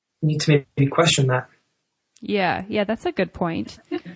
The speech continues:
Speaker 2: Do you think that fear is something that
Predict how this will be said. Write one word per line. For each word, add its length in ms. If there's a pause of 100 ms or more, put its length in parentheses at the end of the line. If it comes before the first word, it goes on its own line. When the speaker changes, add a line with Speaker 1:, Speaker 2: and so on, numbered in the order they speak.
Speaker 2:
Do 100
you 60
think 200
that 280
fear 500
is 720 (840)
something 960
that 540